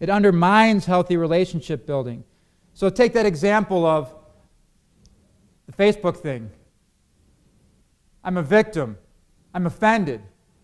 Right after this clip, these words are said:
Next time I go out, guess what? I'm not inviting you. Well, then now they're offended. Next time they go out, they're not inviting me.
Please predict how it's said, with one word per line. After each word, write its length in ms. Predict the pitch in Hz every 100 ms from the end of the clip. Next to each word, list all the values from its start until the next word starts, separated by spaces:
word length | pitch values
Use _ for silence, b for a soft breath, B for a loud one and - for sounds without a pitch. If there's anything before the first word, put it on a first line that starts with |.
| _
Next 240 | 160 208 -
time 180 | 190
I 160 | 190 240
go 160 | 202 175
out, 180 | 170
guess 240 | 170 196 -
what? 260 | 233 185 -
I'm 100 | 185
not 160 | 208
inviting 420 | 180 165 175 175 175
you. 300 | 226 139 101 _ _ _ _ _ _ _ _ _ _ _ _ _ _ _ _ _ _ -
Well, 320 | 240 214 202
then 200 | 214 214
now 200 | 220 220
they're 240 | 240 302
offended. 560 | 254 - 185 156 127 139
Next 200 | 226 220
time 200 | 247 220
they 160 | 262
go 140 | 262 247
out, 180 | 240 247
they're 100 | 269
not 160 | 277
inviting 420 | 277 247 285 277
me. 440 | 277 320 320 226